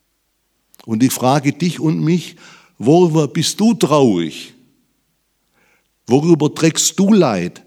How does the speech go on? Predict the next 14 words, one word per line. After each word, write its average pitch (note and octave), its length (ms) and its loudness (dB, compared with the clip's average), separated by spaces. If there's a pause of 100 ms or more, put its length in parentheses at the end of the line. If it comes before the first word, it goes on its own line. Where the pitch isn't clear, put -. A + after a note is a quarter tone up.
Was C3 280 -6
macht - 460 -8
dir G#3+ 160 0
Sorgen? D2 600 -8 (2000)
Wir B2 160 -2
tragen D3+ 320 -4
Leid C#3 340 -2
über - 280 -6
alle F3 260 0
möglichen D3 640 0
Dinge. C3+ 320 -2 (1800)
Aber A#2 300 -4
wer F#3 280 0
trägt - 460 -4